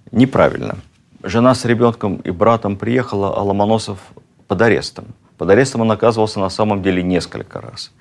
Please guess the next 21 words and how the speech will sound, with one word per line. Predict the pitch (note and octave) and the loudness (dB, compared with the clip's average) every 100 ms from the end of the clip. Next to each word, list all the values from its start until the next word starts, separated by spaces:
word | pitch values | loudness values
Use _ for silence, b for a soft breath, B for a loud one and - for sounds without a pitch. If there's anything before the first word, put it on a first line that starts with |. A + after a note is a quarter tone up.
| B B - | B B -4
И | G#2+ | 0
под | G2+ D#2+ | 0 2
домашним, | F2 E2+ A#2 D3 - C3 C3 b b | 2 4 4 2 -2 -4 -6 b b
и | - | -2
под | A2+ A2+ | 0 0
самым, | - A2+ A2 | 4 4 4
что | G2+ G#2 | 0 -2
ни | |
на | F#2+ F2 | 0 2
есть, | F#2+ - | 0 -2
настоящим. | F2+ - F2+ D#2+ C#2+ - - - | -6 0 2 2 0 -6 -8 -12
Ну, | E2 | 0
правда, | F2 D#2 | 0 2
ненадолго. | E2 F2 F#2 - - - - | 0 0 0 -2 -10 -12 -12
Виной | E2+ A#2 F#3+ | 2 4 4
всему | - D3+ C#3 | 4 2 2
буйный | A#2 D3 C3+ | 4 4 6
нрав. | B2 F2 D2 - _ - | 4 2 0 -8 _ -8
Ломоносов | D#2+ G#2 F3 D3+ A2 | -2 2 2 0 -4
человек | - F#2 G2+ A#2+ - B B B B B B _ | 0 4 4 2 -2 B B B B B B _
горячий. | E2 D#2+ A2+ F#2+ D#2 - | -2 4 6 6 4 -4